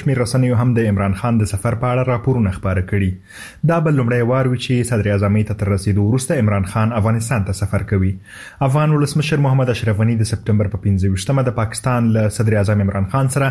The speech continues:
په افغانستان کې د اوربند د ټینګښت په اهمیت غږېدلی و او هغه ته یې د کابل د سفر بلنه ورکړې وه.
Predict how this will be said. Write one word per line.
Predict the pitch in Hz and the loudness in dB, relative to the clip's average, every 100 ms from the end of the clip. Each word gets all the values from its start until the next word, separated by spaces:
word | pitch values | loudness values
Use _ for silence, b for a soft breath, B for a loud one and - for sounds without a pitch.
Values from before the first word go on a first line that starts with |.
| 135 B B B B | -4 B B B B
په | 156 147 | -2 0
افغانستان | 147 143 - 156 156 | 0 0 0 0 0
کې | 135 | 0
د | 131 | 2
اوربند | 110 113 117 113 | 2 2 0 0
د | 113 | 0
ټینګښت | 101 110 110 - 110 | 0 0 -4 -6 -6
په | 107 | -2
اهمیت | 95 104 101 | 0 0 2
غږېدلی | 104 95 101 123 143 | 0 0 2 2 2
و | 139 147 107 | 0 0 -2
او | 101 | 0
هغه | 101 107 | 0 0
ته | 123 | 0
یې | 120 | 0
د | 107 | -2
کابل | 98 107 139 110 | 0 2 2 2
د | 92 90 | 0 -4
سفر | 98 95 117 | -2 0 0
بلنه | 120 101 92 | 0 0 0
ورکړې | 92 98 95 | -2 -2 0
وه. | 92 | 0